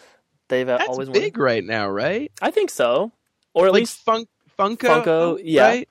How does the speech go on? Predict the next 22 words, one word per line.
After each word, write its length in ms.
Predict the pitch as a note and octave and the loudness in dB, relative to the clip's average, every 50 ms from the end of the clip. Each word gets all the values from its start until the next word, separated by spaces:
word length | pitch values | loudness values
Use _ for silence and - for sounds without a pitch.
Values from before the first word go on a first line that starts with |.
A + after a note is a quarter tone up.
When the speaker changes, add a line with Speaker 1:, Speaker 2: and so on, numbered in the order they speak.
| _ | _
Speaker 1:
right. 340 | - D#3 C#3+ C3 D3+ G3+ - _ _ _ _ _ _ | -4 -2 0 0 0 -2 -6 _ _ _ _ _ _
Collectible, 800 | - - G#3+ A#3+ B3 - G#3+ F3 F3 D#3+ D3+ D3 C#3 C3 A#2+ - - _ _ _ _ _ | -8 -4 -4 -2 -2 -4 -6 -4 -4 -2 -2 -2 -4 -4 -6 -10 -14 _ _ _ _ _
uh, 340 | B2+ A#2+ A#2+ A2+ A2 G#2+ G#2+ G#2 | -10 -8 -6 -6 -6 -8 -10 -12
toys 340 | _ - B2 A#2 A#2 A2+ A#2+ | _ -8 -6 -6 -6 -6 -8
are 80 | A2+ A2+ | -8 -8
definitely 340 | C3 B2 B2 - B2 A2+ | -8 -8 -8 -8 -12 -12
really 200 | A2+ A2+ A2+ A2+ | -10 -8 -8 -8
big 180 | G#2+ A#2 A2 A2 | -8 -8 -8 -8
right 140 | A#2 G#2+ A2+ | -8 -10 -10
now. 180 | A#2 A2+ A2+ | -10 -10 -8
Even, 260 | B2 F3 G3 G3+ A3+ G#3 | -6 -4 -4 -4 -4 -4
like, 220 | F#3+ D#3+ C#3+ - | -4 -4 -4 -4
the 80 | D3 C3+ | -4 -6
Thomas 360 | - - C#3+ D3+ E3+ E3 - | -4 -4 -4 -4 -4 -6 -8
the 80 | - | -10
Tank 260 | - - B2+ C3+ D3 E3 | -8 -4 -4 -4 -2 -2
Engine 340 | E3+ F3+ E3+ G3 G3 G3 | -4 -4 -4 -6 -6 -6
has, 220 | F#3+ E3 C3+ C3 C#3 | -4 -6 -4 -2 -2
like, 160 | C3 B2 - | -2 -2 -2
little 200 | C#3 C#3+ C#3 B2 | -2 -2 -2 -2
blind 380 | A#2 B2 A2+ A#2 B2 C3 C3 B2 | -4 -4 -6 -6 -6 -6 -6 -4
boxed 560 | C3 B2 A#2+ A#2+ - - - - _ _ | -4 -4 -4 -4 -6 -12 -16 -18 _ _